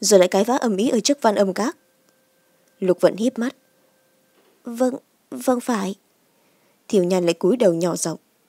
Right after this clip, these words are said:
"Các người <laughs> thực sự là mất hết mặt mũi của người Bạch Phong Quốc rồi." Lục Vận lại chỉ tay vào từng người, tức đến mức hai mắt bốc lửa lên. Từ lúc Lan Tước công tử vào trong cung, các người hết thần hồn lạc phách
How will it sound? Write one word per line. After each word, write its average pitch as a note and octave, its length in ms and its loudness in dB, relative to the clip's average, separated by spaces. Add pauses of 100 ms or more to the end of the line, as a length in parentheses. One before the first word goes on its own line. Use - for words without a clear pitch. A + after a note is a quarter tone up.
(720)
"Các B3 200 -4
người F#3+ 420 -2 (600)
<laughs> A#3 100 -10 (640)
thực A3 140 2
sự G#3 100 4
là F#3+ 100 6
mất C4+ 180 0
hết D#4+ 100 0
mặt B3+ 180 2
mũi A3 140 0
của B3 120 -2
người F#3 120 2
Bạch F3 180 -2
Phong G3 160 0
Quốc D#4 180 2
rồi." F3+ 340 -4 (960)
Lục F3+ 240 -2
Vận F3+ 120 0
lại F3+ 120 2
chỉ E3 200 -2
tay F#3 140 0
vào F3 180 0
từng E3 200 -4
người, D#3+ 260 -8 (340)
tức C4 140 0
đến G3 200 -2
mức C#4 120 -2 (160)
hai F#3+ 200 -4
mắt A#3+ 180 -4
bốc C#4+ 160 -2
lửa F#3+ 200 2
lên. F3 240 -6 (920)
Từ G#3+ 120 0
lúc C4+ 180 2
Lan G3+ 200 -2
Tước D4 140 0
công G3+ 180 -4
tử F#3+ 140 2
vào F#3 160 0
trong G3 240 -2
cung, F#3+ 280 -4 (280)
các C4 140 -2
người A3 160 0
hết A#3+ 200 -2
thần G3+ 220 -4
hồn F3+ 200 -2
lạc E3+ 180 -2
phách C4+ 220 -6